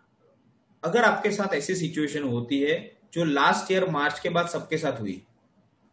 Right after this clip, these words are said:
lockdown आ गया, इसमें काफी सारों के साथ income loss हुआ, काफी सारों का job loss हुआ, ठीक है। Income loss होता है,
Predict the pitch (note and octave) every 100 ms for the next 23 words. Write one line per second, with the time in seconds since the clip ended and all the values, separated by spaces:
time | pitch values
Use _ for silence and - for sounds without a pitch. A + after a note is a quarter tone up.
0 | _ _ _ - C#3 D3 D#3 F3 D3 G#2+
1 | F#2 G2+ C3+ _ _ _ _ _ - -
2 | F3+ F3+ E3 F#3+ F#3 F3+ E3+ F3 F3 E3
3 | C#3+ D3 F#3 G3 F#3+ F#3+ G3 F#3 F#3+ F#3
4 | F#3 C#3+ C#3+ C#3+ C#3+ C#3+ D#3+ C3 A#2 B2+
5 | A#2+ G#2 E2+ - _ _ _ _ _ _
6 | - C3+ A#2+ - - - - _ D#3 F3+
7 | G3 A#3 G#3+ G3+ G3+ F3+ F3+ F3 C#3 A#2
8 | B2 -